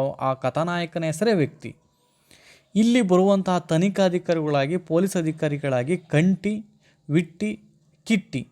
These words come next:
ಇವರಿಗೆ ಹೇಳ್ತಾನೆ. ಯಾವ ಭಾವ ಅಂತಂದ್ರೆ, ವ್ಯಕ್ತಿಯು ಯಜಮಾನನ್ನ ಕೊಂದು,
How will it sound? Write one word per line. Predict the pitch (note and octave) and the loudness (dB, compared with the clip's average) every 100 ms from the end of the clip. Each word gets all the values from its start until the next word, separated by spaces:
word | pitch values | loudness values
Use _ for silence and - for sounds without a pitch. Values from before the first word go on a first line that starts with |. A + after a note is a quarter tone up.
| _ | _
ಇವರಿಗೆ | D#3 E3+ D#3+ F#3 | 0 4 4 2
ಹೇಳ್ತಾನೆ. | F#3+ D3+ C3+ - A2+ G#2+ D3+ _ - | 0 2 2 -2 -6 -8 -12 _ -6
ಯಾವ | E3+ G3 B3 B3+ A3+ - | 0 2 4 4 2 0
ಭಾವ | D#3+ D3 C#3+ C#3 | -4 0 2 2
ಅಂತಂದ್ರೆ, | C3 A#2+ A#2 A2+ A2+ E3 A3+ - _ _ _ _ _ _ _ - | 0 -2 -6 -6 -2 -2 -4 -14 _ _ _ _ _ _ _ 2
ವ್ಯಕ್ತಿಯು | D#3 D#3+ D#3+ G3+ G#3 | 2 2 0 2 4
ಯಜಮಾನನ್ನ | F#3+ C3+ D#3+ F#3+ G#3 G3+ G3+ | 4 2 4 4 4 2 0
ಕೊಂದು, | F#3 F#3 F3 F3 D3+ | -2 -2 0 0 -2